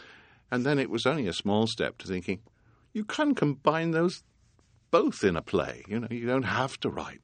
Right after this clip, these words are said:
one or the other. I mean, it's, it's nothing new.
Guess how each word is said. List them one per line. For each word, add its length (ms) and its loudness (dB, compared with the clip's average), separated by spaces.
one 260 -6
or 140 -10
the 100 -12
other. 260 -8
I 40 -2
mean, 140 -4
it's, 120 -10
it's 180 -10
nothing 280 -6
new. 200 -2